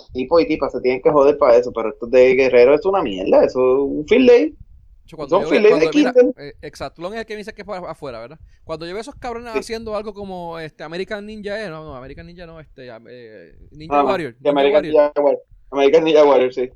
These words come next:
Speaker 2: Pues cuando
Speaker 1: Sí,
Speaker 2: yo vea a
Speaker 1: no,
Speaker 2: esa
Speaker 1: no,
Speaker 2: gente
Speaker 1: no,
Speaker 2: haciendo esa
Speaker 1: sí,
Speaker 2: mierda,
Speaker 1: claro.
Speaker 2: entonces yo voy a decir, lo, lo, quizás lo vea, pero, pues, yo lo que hacen es una mierda,
Speaker 1: No.
Speaker 2: una estupidez ahí.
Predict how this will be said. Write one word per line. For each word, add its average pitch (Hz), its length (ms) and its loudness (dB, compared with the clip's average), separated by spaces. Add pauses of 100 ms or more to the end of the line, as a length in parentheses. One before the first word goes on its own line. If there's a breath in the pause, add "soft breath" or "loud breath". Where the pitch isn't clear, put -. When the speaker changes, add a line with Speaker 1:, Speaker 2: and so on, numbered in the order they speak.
(100)
Speaker 2:
Pues 143 140 -8
cuando 127 180 0
Speaker 1:
Sí, 156 60 -4
Speaker 2:
yo 175 60 -2
vea 208 100 -2
a - 20 -4
Speaker 1:
no, 233 100 -6
Speaker 2:
esa - 100 0
Speaker 1:
no, - 80 -2
Speaker 2:
gente - 160 -6
Speaker 1:
no, 233 40 -2
Speaker 2:
haciendo 233 260 -6
esa 226 140 -8
Speaker 1:
sí, 220 60 -6
Speaker 2:
mierda, 226 140 0 (100)
Speaker 1:
claro. - 80 -2
Speaker 2:
entonces 208 220 -2
yo 196 80 -6
voy 185 100 -6
a - 20 -6
decir, 175 220 -8
lo, 151 120 -12
lo, 131 200 -14 (100)
quizás 147 240 -12
lo 160 140 -6
vea, 113 200 -14 (140)
pero, 120 300 -16
pues, - 160 -20 (100)
yo 147 80 -20
lo 175 80 -18
que 160 60 -16
hacen 139 160 -18
es 151 60 -18
una 156 140 -16
mierda, 127 220 -8
Speaker 1:
No. - 40 -10
Speaker 2:
una 156 100 -16
estupidez 107 500 -20
ahí. - 240 -20